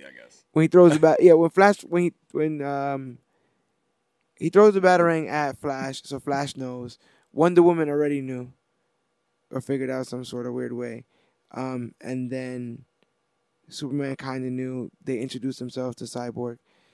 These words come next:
Speaker 2: But this was, like, a real heart-to-heart, you know, thing. I never thought he would do that, though, like, out in
Speaker 1: Yeah,
Speaker 2: the
Speaker 1: that was,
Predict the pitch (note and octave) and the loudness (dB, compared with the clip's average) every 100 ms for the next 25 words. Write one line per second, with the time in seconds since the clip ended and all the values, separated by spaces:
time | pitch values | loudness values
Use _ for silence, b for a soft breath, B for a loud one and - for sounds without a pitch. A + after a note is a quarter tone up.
0 | _ _ - C3 F3+ F#3 E3+ E3 C#3+ C3+ | _ _ -8 -2 -2 -2 -6 -6 -6 -4
1 | D3 C3+ C#3 C#3 - _ C#3+ C3+ C3+ B2+ | -4 -2 -4 -4 -10 _ -12 -8 -6 -8
2 | _ _ C3+ B2+ B2 - B2+ A#2+ b b | _ _ -8 -6 -8 -12 -12 -12 b b
3 | b F3 G#3+ G#3 F#3 F3+ E3+ D#3+ D3+ C#3 | b 4 6 6 4 4 4 4 0 2
4 | E3+ D3+ C#3+ C#3+ C#3 C#3+ C3+ C3+ C3 C3 | 2 2 -2 -8 -10 -10 -12 -14 -12 -6
5 | C3 B2+ | -4 -4